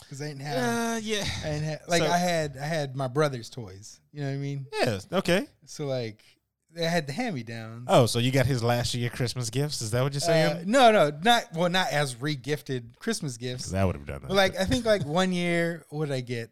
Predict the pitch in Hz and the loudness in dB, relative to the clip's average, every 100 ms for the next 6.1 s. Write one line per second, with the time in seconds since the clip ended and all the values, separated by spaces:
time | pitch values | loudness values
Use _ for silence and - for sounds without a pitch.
0 | _ _ _ _ _ _ 139 147 190 190 | _ _ _ _ _ _ -12 -2 2 2
1 | 175 185 165 143 135 135 131 131 127 113 | 2 -4 -2 -2 0 -2 -2 -4 -6 -6
2 | 123 113 - _ 131 120 - 143 - 147 | -8 -8 -12 _ -18 -12 -6 -6 -4 -6
3 | - 147 123 117 139 135 135 135 135 127 | -6 -8 -8 -8 -6 -6 -4 -6 -8 -10
4 | _ _ _ _ _ _ _ - 135 139 | _ _ _ _ _ _ _ -8 -4 -2
5 | 127 120 135 143 135 139 - 123 - - | -4 -4 -2 -2 -2 -4 -6 -12 -8 -6
6 | - | -8